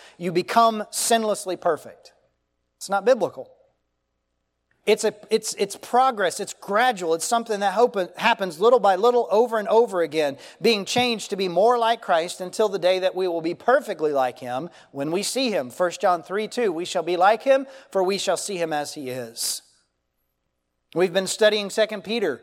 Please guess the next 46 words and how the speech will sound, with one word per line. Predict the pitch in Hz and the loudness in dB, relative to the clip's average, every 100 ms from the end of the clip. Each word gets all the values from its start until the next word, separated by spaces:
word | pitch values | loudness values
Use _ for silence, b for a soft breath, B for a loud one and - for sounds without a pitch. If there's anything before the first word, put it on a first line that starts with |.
| b b | b b
in | 160 151 | -4 2
our | 156 | 2
Wednesday | 160 180 185 | 0 -4 -2
night | 196 196 | 0 0
Bible | 165 190 220 170 | 0 -2 -2 -4
study. | - - 139 127 110 107 b b | -6 -2 -2 -2 -14 -20 b b
We've | 170 160 | -4 2
learned | 180 208 190 | 2 4 2
that, | 175 160 | 0 0
that | 180 - | -2 0
Peter | 226 247 | -2 0
had | 202 180 | 2 0
a | |
special | - 196 180 170 | 2 0 0 -2
burden | 156 170 151 | 0 0 0
for | 139 170 | -6 -6
seasoned | - - 208 254 247 247 202 | -4 -4 -2 -2 -2 -2 2
believers, | 214 226 254 160 139 | 2 2 0 -2 -2
that | 175 | -4
they | 165 220 | 2 0
would | 254 220 | 2 -4
continue | 226 208 - 233 226 | -6 -6 -4 -2 -2
to | 180 | -4
grow, | 170 214 277 220 127 - b b b b - | 0 2 2 0 -6 -18 b b b b -6
that | 202 | 4
they | 254 | 4
would | 247 254 | 6 4
not | 240 254 - | 4 0 0
plateau, | 247 233 226 233 247 | 0 0 2 4 4
that | 202 185 | 2 0
they | 240 | 2
would | 233 | 2
not | 220 208 | 0 0
become | 220 226 | -2 -2
stagnant. | 202 - - 240 262 269 185 135 - b b | -2 -4 -2 0 0 -2 -4 -10 -12 b b
He | - | -6
said | 208 254 254 | 0 2 2
in | 214 | 0
Second | 254 226 | -2 -2
Peter | 220 233 | -2 -2
three | 220 247 247 | -2 0 0
eighteen, | 233 254 233 | 0 -4 0
"But | 196 175 | 0 -2
grow | 165 220 254 277 | 0 4 6 4
in | 247 240 208 | 0 -4 -8
grace | 180 220 214 180 - - - | -4 0 0 -2 -6 -6 -8